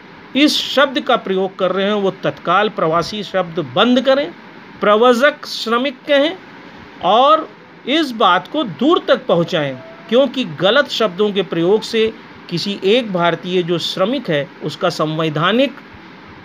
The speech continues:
अधिकारों का उल्लंघन हो रहा है, उसके मानवाधिकार का उल्लंघन हो रहा है, उसकी नागरिकता का उल्लंघन हो रहा है।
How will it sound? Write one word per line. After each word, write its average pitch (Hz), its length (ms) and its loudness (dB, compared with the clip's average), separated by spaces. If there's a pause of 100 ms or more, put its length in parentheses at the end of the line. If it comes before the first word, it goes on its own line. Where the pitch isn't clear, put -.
(280)
अधिकारों 185 600 0
का 269 220 0
उल्लंघन 160 560 -2
हो 214 100 2
रहा 165 140 0
है, 143 80 -2
उसके 147 220 -4
मानवाधिकार 175 720 -2
का 254 120 -2
उल्लंघन 185 460 -2
हो 175 80 -4
रहा 175 100 0
है, 180 40 2
उसकी 220 200 -4
नागरिकता 202 640 0
का 285 120 2
उल्लंघन 247 460 2
हो 214 100 4
रहा 170 320 2
है। 135 160 -8